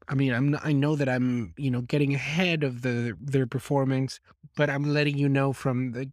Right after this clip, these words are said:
get-go, from the start, that they had difficulties, basically, in their speaking exam. They don't have exactly the level,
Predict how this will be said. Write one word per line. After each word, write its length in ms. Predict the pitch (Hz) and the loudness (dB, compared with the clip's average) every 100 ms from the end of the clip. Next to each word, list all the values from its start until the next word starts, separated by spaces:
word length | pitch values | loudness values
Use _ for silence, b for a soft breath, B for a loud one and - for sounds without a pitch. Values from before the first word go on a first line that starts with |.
| - | -4
get-go, 540 | 156 143 - 120 120 | -4 -2 -2 -2 -2
from 260 | 127 127 117 | -4 -4 -2
the 80 | |
start, 540 | 117 - 147 131 127 - _ _ _ _ - | -4 0 2 2 0 -8 _ _ _ _ -4
that 300 | 131 123 123 | -2 0 0
they 280 | 131 131 123 | 2 2 0
had 380 | - - 269 220 | -4 0 0 0
difficulties, 840 | 185 - 175 123 110 95 95 - _ _ | -2 0 -2 -2 -6 -10 -10 -18 _ _
basically, 680 | 127 123 120 101 95 92 | -4 -2 -4 -4 -2 0
in 120 | 127 131 | 2 2
their 320 | 117 120 - | 0 -4 -8
speaking 440 | - - 139 131 | -6 -4 -2 -2
exam. 420 | 117 - 107 87 78 _ _ _ _ _ | -2 -6 -8 -10 -14 _ _ _ _ _
They 340 | 151 143 139 135 _ _ _ | -4 -2 -2 -4 _ _ _
don't 320 | 196 202 220 | 2 2 0
have 640 | - 202 170 170 147 147 - | 0 -2 0 0 -2 -4 -4
exactly 720 | 160 143 135 127 156 151 151 | -4 -4 -6 -2 0 0 -2
the 80 | 135 | 0
level, 520 | 131 127 120 113 113 | 0 0 0 -2 -4